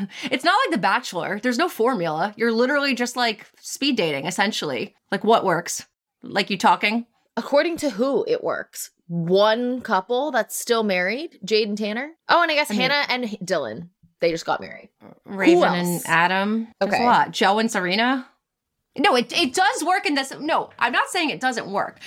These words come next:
Speaker 1: I'm saying it's funny for people to say it works c-, because it's like Paradise isn't, like, a formula. You
Speaker 2: Right, like,
Speaker 1: literally
Speaker 2: it's
Speaker 1: just meet
Speaker 2: just
Speaker 1: people and date.
Speaker 2: hot people.
Speaker 1: It's just dating.
Speaker 2: Right.
Speaker 1: It's just,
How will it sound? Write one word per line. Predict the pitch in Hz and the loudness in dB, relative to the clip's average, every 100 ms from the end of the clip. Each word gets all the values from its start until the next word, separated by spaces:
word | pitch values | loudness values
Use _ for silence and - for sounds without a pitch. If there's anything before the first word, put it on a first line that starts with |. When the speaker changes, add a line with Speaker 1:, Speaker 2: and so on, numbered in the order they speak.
| - | -2
Speaker 1:
I'm | 226 247 | 0 0
saying | - 269 269 - | 0 0 0 -2
it's | 254 - | -6 -6
funny | - - 240 285 277 | -12 -2 0 0 -2
for | 262 | -4
people | 254 247 226 | -4 -4 -2
to | 220 | -4
say | - 170 214 | -2 0 0
it | - | 0
works | 185 180 - | -2 -4 -6
c-, | 202 - 202 | -6 -6 -4
because | 233 208 | -2 -2
it's | 190 | 0
like | 175 | -2
Paradise | - 269 302 320 240 | 0 0 2 0 -2
isn't, | 247 262 208 | -2 -2 -2
like, | 214 - - - - - | -4 -4 -16 -20 -10 -2
a | 220 | -2
formula. | - 220 233 170 120 82 - | 0 2 2 0 0 -2 -2
You | 214 | 2
Speaker 2:
Right, | 240 233 | 4 4
like, | |
Speaker 1:
literally | 233 254 254 | 4 4 2
Speaker 2:
it's | 262 | 2
Speaker 1:
just | 226 | 2
meet | 240 | 0
Speaker 2:
just | 349 262 | 2 0
Speaker 1:
people | 240 226 | 0 0
and | 202 | 0
date. | 220 196 151 | -2 -2 0
Speaker 2:
hot | 214 - | 0 -2
people. | - 185 - - | -4 -6 -2 0
Speaker 1:
It's | 226 | 2
just | 453 - | 2 0
dating. | 339 185 - 160 | 2 2 2 -2
Speaker 2:
Right. | 196 - | -8 -4
Speaker 1:
It's | 269 320 | -2 0
just, | 359 | -2